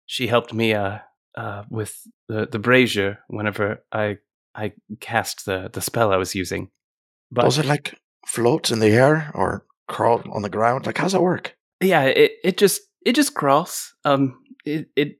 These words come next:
Speaker 1: seems to have a kind of sixth sense. It doesn't need, need to, to see, really. It, it just kinda knows where everything is, which he, he can kind of, or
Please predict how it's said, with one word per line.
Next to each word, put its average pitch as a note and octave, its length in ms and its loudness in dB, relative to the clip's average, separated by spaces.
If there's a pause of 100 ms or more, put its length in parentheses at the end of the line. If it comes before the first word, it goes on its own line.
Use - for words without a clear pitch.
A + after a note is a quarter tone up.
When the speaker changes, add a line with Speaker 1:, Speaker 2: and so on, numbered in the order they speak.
(100)
Speaker 1:
seems G3+ 320 2
to D3 60 2
have C#3+ 180 4
a A2 140 0 (160)
kind C#3 180 -2
of A2 80 -6
sixth - 340 0
sense. - 440 -2
It A2+ 140 -6
doesn't B2+ 300 2
need, A#2+ 320 0 (260)
need B2 240 2
to, G2+ 300 2
to A#2 100 -2
see, A2+ 400 4 (100)
really. G2 360 2
It, A2+ 160 0 (140)
it A2 140 -4
just - 180 -4
kinda A2 380 -4 (360)
knows B2+ 420 4
where B2 180 6
everything G#2+ 460 -2
is, F#2+ 340 -8 (380)
which - 440 0 (500)
he, C3 360 4
he C#3 200 6
can C3+ 260 6 (400)
kind G3 340 4
of, F#3 180 4 (140)
or C3 140 4